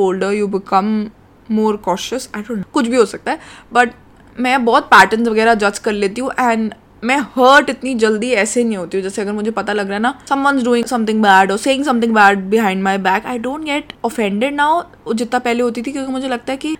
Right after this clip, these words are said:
why do I want to even waste my time with this person and मेरे को क्यों एक्सप्लेन करना है। और जब भी वो कभी मेरे साथ मिलते भी हैं, कुछ भी करते हैं, I act very normal। मैं सिर्फ उनको अपनी एनर्जी देना चाहती हूँ जो मेरी लाइफ में डिजर्विंग है। Obviously it's a journey, मैं हर दिन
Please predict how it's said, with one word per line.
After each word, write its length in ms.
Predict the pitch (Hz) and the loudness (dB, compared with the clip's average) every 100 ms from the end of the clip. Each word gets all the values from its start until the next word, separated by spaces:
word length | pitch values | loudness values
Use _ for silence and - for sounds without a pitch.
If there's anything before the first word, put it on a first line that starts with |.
| - | -8
why 180 | 214 214 | -8 -6
do 80 | 285 | -4
I 200 | 311 285 | -4 -4
want 240 | 247 233 | -4 -6
to 120 | 285 277 | -6 -10
even 280 | - 262 285 | -8 -8 -6
waste 340 | 226 240 - | -4 -6 -6
my 100 | 277 | -8
time 220 | - 240 285 | -6 -6 -6
with 80 | |
this 160 | 262 - | -8 -10
person 400 | - - - 320 | -8 -8 -6 -10
and 160 | - 269 | -8 -8
मेरे 180 | 285 | -6
को 100 | 254 | -6
क्यों 220 | 302 311 311 | -6 -4 -6
एक्सप्लेन 360 | 277 254 240 | -6 -6 -4
करना 200 | 226 202 | -4 -4
है। 100 | 185 - - | -6 -10 0
और 240 | 254 254 | 0 2
जब 180 | 254 226 | 0 0
भी 80 | 285 | -2
वो 60 | |
कभी 180 | 285 285 | 0 -2
मेरे 160 | 277 269 | -2 -4
साथ 100 | 269 | -2
मिलते 400 | 240 226 220 254 | 0 0 0 0
भी 60 | |
हैं, 100 | 269 | -2
कुछ 180 | 269 233 | -4 -6
भी 120 | 262 | -6
करते 280 | 269 240 247 | -4 -4 -4
हैं, 360 | 254 269 269 247 | -4 0 0 4
I 180 | 254 | 2
act 120 | 294 269 | 2 -2
very 220 | 247 294 | -2 0
normal। 460 | 233 202 214 208 190 | 0 0 0 -2 -2
मैं 220 | 214 262 | -2 -4
सिर्फ 360 | - 294 285 - | -2 2 2 2
उनको 440 | 262 240 226 277 | -2 -2 0 0
अपनी 180 | 262 240 | 0 0
एनर्जी 360 | 226 208 196 214 | 0 -2 -2 0
देना 220 | 190 196 | 0 -2
चाहती 340 | 208 180 196 | -2 -4 -4
हूँ 100 | 220 | -4
जो 220 | 202 208 | -2 0
मेरी 180 | 202 202 | 0 -2
लाइफ 380 | 202 175 208 - | -2 -2 -4 -4
में 200 | 202 190 | -6 -4
डिजर्विंग 440 | 190 185 165 180 | -4 -2 -4 -4
है। 320 | 196 196 160 175 - | -4 -4 -6 -6 -4
Obviously 380 | 202 220 233 208 | 0 -2 -2 -4
it's 100 | 226 | -2
a 60 | |
journey, 320 | 208 208 214 | 2 2 2
मैं 220 | 226 226 208 214 | 2 2 2 0
हर 140 | 214 | -2
दिन 340 | 190 208 202 | 4 4 2